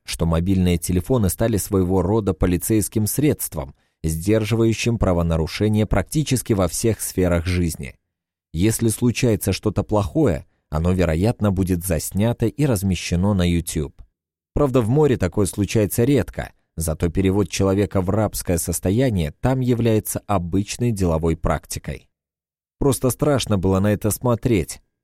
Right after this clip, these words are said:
признался охранник Сом Нан, рассказывая, что он увидел в сотнях миль от берега.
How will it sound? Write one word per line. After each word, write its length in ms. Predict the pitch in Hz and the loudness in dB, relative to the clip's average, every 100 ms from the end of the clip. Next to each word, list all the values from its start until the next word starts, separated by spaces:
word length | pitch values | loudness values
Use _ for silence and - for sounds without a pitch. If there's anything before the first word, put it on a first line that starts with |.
| _ | _
признался 580 | - 82 82 90 82 82 | -6 -4 -2 -2 0 -2
охранник 520 | 76 101 107 95 90 | -2 0 2 2 -2
Сом 340 | - 107 101 104 | -2 0 0 0
Нан, 240 | 80 - _ _ | -2 -6 _ _
рассказывая, 600 | 90 90 - 101 92 90 | -4 -2 0 0 2 0
что 220 | 82 95 | 0 0
он 140 | 90 82 | 0 0
увидел 380 | 90 110 101 90 | 0 0 0 -2
в 60 | |
сотнях 500 | - 110 - 87 - | 0 -2 0 -4 -2
миль 240 | 98 95 98 | 0 2 2
от 100 | 101 | 0
берега. 540 | 120 95 80 71 | 0 2 0 -6